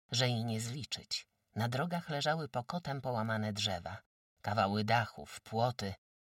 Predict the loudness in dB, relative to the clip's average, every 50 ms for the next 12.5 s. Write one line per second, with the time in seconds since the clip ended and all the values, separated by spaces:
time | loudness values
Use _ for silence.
0 | -6 0 4 6 6 8 6 4 2 2 2 2 2 2 2 2 2 2 2 0
1 | 0 2 0 0 -2 -2 -6 -10 -12 -14 -14 -14 -12 -10 -8 -10 -10 -10 _ _
2 | _ _ _ _ _ _ _ _ _ _ _ _ -8 -6 -6 -6 -4 -2 0 2
3 | 4 4 2 2 0 -6 -8 -6 -4 0 0 2 6 6 6 6 4 -2 -4 -4
4 | -4 -4 -4 -4 -2 0 2 2 2 0 -2 -4 -4 -4 -2 0 0 0 0 -2
5 | -2 -2 -4 -2 0 0 0 4 4 4 4 2 2 0 0 0 0 -2 -2 -2
6 | -4 -6 -10 -12 -14 -16 -18 _ _ _ _ _ _ _ _ -6 -4 0 2 0
7 | 0 0 -2 -4 -2 0 0 0 0 -2 -4 -6 -4 -2 -2 -2 -2 -2 -6 -8
8 | -8 -8 -6 -6 -4 -4 -2 0 2 2 2 2 2 2 2 0 -2 -4 -2 -2
9 | 2 4 6 4 4 4 2 -2 0 -2 -2 -4 -6 _ _ _ _ _ _ -2
10 | 0 2 2 2 2 2 2 0 0 0 0 0 -2 -2 -4 -4 -4 -4 -4 -4
11 | 0 2 4 4 4 4 2 0 0 -2 0 2 2 2 2 2 0 -2 -2 -2
12 | -2 -2 0 0 0 0 0 -2 -2 -4